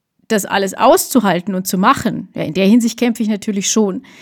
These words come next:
Wenn kämpfen aber heißt, ähm, das auch irgendwie noch mit einem Lächeln auf den Lippen zu machen, dann tue ich's nicht. Und was in diesem, in einem sehr engen Zusammenhang damit auch noch steht, ist, dass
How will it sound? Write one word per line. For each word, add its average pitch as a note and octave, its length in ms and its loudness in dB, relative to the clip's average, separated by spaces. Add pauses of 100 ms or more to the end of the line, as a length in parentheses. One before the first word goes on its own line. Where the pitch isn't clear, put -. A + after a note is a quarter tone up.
(220)
Wenn G3+ 140 0
kämpfen A#3 420 2
aber G3+ 300 0
heißt, G#3 520 -2
ähm, G3 380 -2
das G3 160 -4
auch G3 220 -4
irgendwie G#3 300 -2
noch G3+ 100 -2
mit G#3 100 -4
einem F#3 140 -4
Lächeln B3+ 340 0
auf A3+ 140 -4
den A3+ 100 0
Lippen G#3 300 -4
zu - 120 -8
machen, G3+ 380 -6
dann F#3+ 160 -8
tue F#3+ 160 -10
ich's E3+ 180 -10
nicht. D3 280 -12 (340)
Und A3+ 160 -8
was A#3+ 240 -8 (460)
in A3+ 260 -2
diesem, C4 360 4 (120)
in A#3+ 160 -2
einem B3 120 2
sehr B3 200 2
engen B3 180 2
Zusammenhang A#3 540 2
damit B3 320 2
auch A3+ 120 -6
noch A3 120 0
steht, - 280 -6
ist, A#3 120 -8 (260)
dass A#3+ 300 0